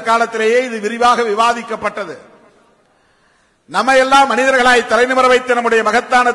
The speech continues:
தலைவர் புரட்சியாளர் அம்பேத்கர் அவர்கள் ஒரு பேரறிவாளர் என்பதனால், அன்றைக்கு இருந்த பிற்போக்கு சக்திகளை தனது அறிவு வல்லமையாலேயே, வாத திறமையாலேயே அவர்களை வீழ்த்தி,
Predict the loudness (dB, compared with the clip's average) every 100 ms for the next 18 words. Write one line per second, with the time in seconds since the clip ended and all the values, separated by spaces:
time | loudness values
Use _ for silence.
0 | 0 2 2 0 0 0 2 2 4 2
1 | 2 2 2 2 2 4 4 4 2 0
2 | -10 -18 -20 -20 -6 2 2 4 4 4
3 | 6 4 4 4 4 2 0 -2 0 2
4 | 4 2 0 -8 -16 -20 -20 -6 -4 0
5 | -2 0 -2 -2 -2 -2 -2 0 0 0
6 | -2 -4 -6 -4 -2 0 -2 -4 -6 -2
7 | 0 0 -2 -4 -2 -2 -2 -2 0 0
8 | -2 -6 -6 -8 -10 -16 -10 0 4 4
9 | 2 0 -2 0 2 2 2 0 0 0
10 | -2 -6 -16 -4 0 0 0 -2 0 0
11 | 0 -2 -2